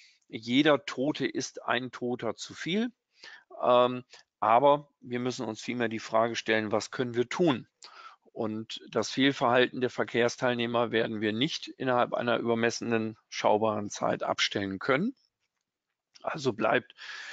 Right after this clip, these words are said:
in der Regel nur der Griff in die Trickkiste, in die Technikkiste, dass wir schauen, wie können wir vorgehen, was können wir tun. Und dann müssen wir leider doch elektronische Helferlein nehmen, die uns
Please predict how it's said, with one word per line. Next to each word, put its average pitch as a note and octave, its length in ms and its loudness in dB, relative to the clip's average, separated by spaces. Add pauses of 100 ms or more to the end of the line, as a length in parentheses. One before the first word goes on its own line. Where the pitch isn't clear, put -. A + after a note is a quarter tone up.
(320)
in D3 120 -2
der A#2 100 4
Regel B2+ 200 4
nur B2 240 4
der B2 160 4
Griff A#2+ 300 0
in G#2+ 140 -2
die G2+ 160 -2
Trickkiste, D3+ 580 -2
in B2 120 -2
die G#2 120 -4
Technikkiste, C3 880 0 (280)
dass B2 240 -2
wir A#2 100 2
schauen, A2+ 520 2
wie C#3 180 -8
können B2 520 0
wir A2 360 4 (280)
vorgehen, C3 800 2
was A#2 180 -2
können A2 280 -4
wir G2+ 140 -10
tun. B2+ 400 -2 (420)
Und A#2 200 -8
dann A2 160 2
müssen A2+ 280 -4
wir A#2 120 4
leider G#2+ 320 4
doch G#2+ 320 -2 (320)
elektronische A2+ 800 -2
Helferlein G#2 680 0
nehmen, A#2+ 440 0
die - 180 -4
uns - 340 -4